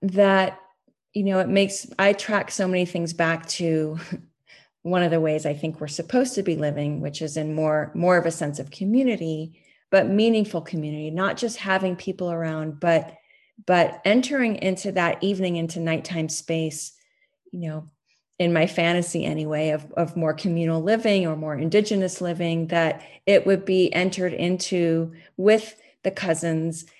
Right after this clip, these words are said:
and the aunties and the uncles, cooking, getting ready, perhaps a fire, perhaps there's some sense of s-, some being around the fire, telling stories, that there's, there's a communal acknowledgement of the,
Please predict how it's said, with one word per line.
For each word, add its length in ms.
and 240
the 120
aunties 540
and 240
the 240
uncles, 800
cooking, 580
getting 340
ready, 400
perhaps 600
a 60
fire, 760
perhaps 460
there's 280
some 280
sense 340
of 80
s-, 220
some 420
being 260
around 320
the 80
fire, 480
telling 420
stories, 460
that 240
there's, 340
there's 220
a 60
communal 760
acknowledgement 1120
of 460
the, 500